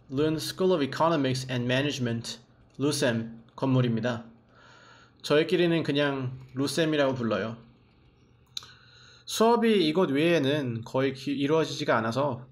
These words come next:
나중에 여러분이 수학하게 되실 단과대 건물 아니면 구경 갈 일이 거의 없습니다. 그러니까 친구들 다양하게 만들어서 다른 곳 놀러 가는 것을 추천합니다. 조금 더 지나면 앞에 보이는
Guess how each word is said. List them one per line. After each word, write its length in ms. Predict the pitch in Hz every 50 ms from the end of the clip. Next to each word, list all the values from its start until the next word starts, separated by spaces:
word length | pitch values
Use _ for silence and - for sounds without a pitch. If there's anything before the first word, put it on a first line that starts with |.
| - _ _ _ _ _ _ _ _ _
나중에 440 | - 131 131 131 156 156 147 131
여러분이 440 | 127 131 135 151 147 147 147 143 139
수학하게 480 | 135 - 175 180 175 - 185 170 165 143
되실 340 | 131 127 127 143 135 131 127
단과대 440 | 131 127 131 127 147 156 139 143
건물 260 | 131 139 131 135 139 127
아니면 520 | 117 113 117 123 135 139 127 120 131 - - - _ _ _ _
구경 260 | - 139 151 160 160 156
갈 200 | 156 151 143 143
일이 160 | 139 131 127
거의 300 | 127 - 131 131 127 117
없습니다. 640 | 113 117 - - 131 123 117 104 107 110 - - - _ _ _ _ - - - - - - _ _ _ _
그러니까 760 | _ - 147 143 147 147 135 131 151 143 135 135 131 131 143
친구들 440 | 131 - - 185 185 190 180 175 156
다양하게 440 | - - 139 143 151 160 160 151 147
만들어서 880 | 131 123 123 123 131 135 135 131 131 135 127 123 120 120 120 - - - _ _ _ _
다른 260 | - 135 135 156 156
곳 140 | 147 147 127
놀러 260 | 135 135 139 151 156 147
가는 320 | 135 139 139 135 139 135 127
것을 520 | 123 120 - 135 139 127 117 127 - - - _ _ _ _ _ _ _ _ _
추천합니다. 720 | - - - - 165 147 131 117 110 104 107 107 113 - _ _ _ _ _ _ _ _ _ _ _ _ _ _ _ - _ _ _ _ _ _ _ _ _ _ _ _ _ _ _ _ _ _ _ _ _ _ _ _ _ _ _ _ _ _ _ - - - - - _ _ _ _ _ _ _ _ _ _ _ _ _
조금 320 | - - 160 156 175 175 165
더 100 | 165 147
지나면 640 | 131 139 147 151 147 131 135 156 180 185 170 - -
앞에 320 | - 123 123 - 151 139 131
보이는 520 | 143 139 139 135 135 131 131 127 123